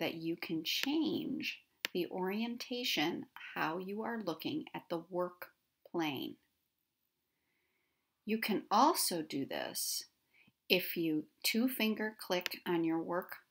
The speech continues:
on your trackpad and drag the work plane. You can also have the same effect if you have a mouse,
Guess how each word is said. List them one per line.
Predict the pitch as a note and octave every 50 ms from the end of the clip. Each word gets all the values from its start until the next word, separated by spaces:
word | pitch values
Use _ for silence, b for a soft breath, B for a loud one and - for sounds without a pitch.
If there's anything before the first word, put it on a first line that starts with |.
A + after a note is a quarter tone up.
| _ _ _ _ _ _ _ _ -
on | F3+ F3 F3
your | E3+ E3 -
trackpad | - - A#3+ C4+ C4 C4 - - - C#3 C3+ E3 E3+ - - - - - - - _ _ _ _ _ _ _ _ _ _ _ _ _ _ _ _ _ _ _ _ _ _ _ _ _ _ _ _ _ _ _ _ _ _ F#3+
and | F3 E3+ D#3+ D#3+ E3 - - -
drag | F3 - F3 F3 E3+ E3 E3 E3 E3 - - - F3+
the | F3
work | E3 E3+ E3+ D#3+ E3 - - -
plane. | - - E3+ D#3+ D3+ D3 D3+ - - - - _ _ _ _ _ _ _ _ _ _ _ _ _ _ _ _ _ _ _ _ _ _ _ _ _ _ _
You | F3+ F3+
can | F3+ - F#3+ E3 - -
also | F3 F#3 F#3 F#3+ F#3+ - - G#3+ F#3+ F3 E3 E3+ F#3 F#3+
have | - - F3 E3+ - -
the | E3
same | - - F#3+ G3+ A3 G#3+
effect | G3 - - D3 C#3+ C#3 - - - -
if | E3+ - -
you | D#3+ D#3+ -
have | D#3 D3 D3+
a | C3+
mouse, | C#3 C#3 B2 A#2+ E3 A3+ C4 - - - -